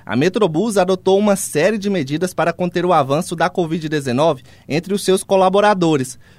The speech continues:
como o fornecimento de máscaras, higienização constante dos ônibus, dos ambientes e cartazes com orientações de prevenção. Além disso, todos os motoristas são orientados a manterem as janelas dos ônibus abertas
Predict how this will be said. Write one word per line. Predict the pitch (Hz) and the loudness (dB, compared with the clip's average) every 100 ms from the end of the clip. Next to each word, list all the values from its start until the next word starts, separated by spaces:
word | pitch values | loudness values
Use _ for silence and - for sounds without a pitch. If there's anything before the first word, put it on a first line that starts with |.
| - | -4
como | 233 262 | 0 0
o | |
fornecimento | 220 226 226 214 - 180 170 165 | 2 2 2 0 0 0 0 -2
de | 151 | -2
máscaras, | 127 127 170 - 175 180 - - - | 2 2 0 -2 -4 -4 -6 -16 -4
higienização | 240 233 226 220 196 208 - 190 | -2 2 2 2 2 2 2 -2
constante | - 185 - 139 139 | 0 -2 0 -2 -2
dos | 170 180 123 | -2 -2 0
ônibus, | 151 175 175 147 123 | 2 2 0 -4 -6
dos | 156 269 185 | -2 0 0
ambientes | 208 190 156 147 208 - - - - | -2 0 -2 -2 -2 -8 -16 -16 -14
e | 120 | -2
cartazes | 190 170 - 139 202 185 160 | 0 0 0 2 2 2 -4
com | - 170 | -4 -2
orientações | 170 170 170 160 143 160 180 160 | -2 -2 -2 -2 -2 -4 -4 -4
de | 175 | -6
prevenção. | - 160 202 214 - 120 95 - - - - | -2 0 2 0 0 -2 -2 -8 -20 -20 -6
Além | 113 135 | 0 0
disso, | 123 220 208 - - - - | 0 0 -2 -6 -20 -20 -6
todos | 139 202 190 | 0 2 2
os | 196 190 | -4 -2
motoristas | 202 202 175 202 196 185 | 0 0 0 -2 -4 -2
são | 196 | -2
orientados | 190 185 165 156 143 170 165 | 0 0 -2 0 0 -2 -4
a | 160 | -2
manterem | 170 147 - 170 214 196 | -2 -4 -4 -2 0 -2
as | 185 | -2
janelas | 175 151 143 139 | -2 0 0 -2
dos | 139 131 | -6 -6
ônibus | 131 131 131 131 175 | -4 -4 -6 -4 -2
abertas | 180 139 208 156 98 - | -2 -2 -2 -4 -12 -16